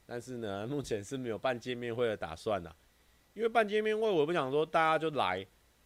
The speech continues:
这样子我要一直聊天，一直聊天呢。想说应该要有一些活动，对啊，如果有办的话啦，在之后再看看哦。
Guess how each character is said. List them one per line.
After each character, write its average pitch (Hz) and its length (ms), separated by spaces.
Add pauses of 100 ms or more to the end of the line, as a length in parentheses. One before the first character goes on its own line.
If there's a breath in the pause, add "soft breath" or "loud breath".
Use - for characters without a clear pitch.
(160)
这 156 100
样 151 60
子 131 80
我 107 100
要 135 120
一 147 40
直 120 140
聊 104 180
天， 120 160
一 127 60
直 113 80
聊 95 220
天 95 200
呢。 80 200
想 92 120
说 131 160
应 156 80
该 160 140
要 156 140
有 98 80
一 - 20
些 127 80
活 90 240
动， 90 260 (600)
对 92 120
啊， 82 200
如 113 100
果 123 100
有 90 80
办 98 220
的 82 100
话 85 200
啦， 73 80 (120)
在 123 160
之 120 280
后 127 100
再 123 140
看 120 120
看 117 180
哦。 98 140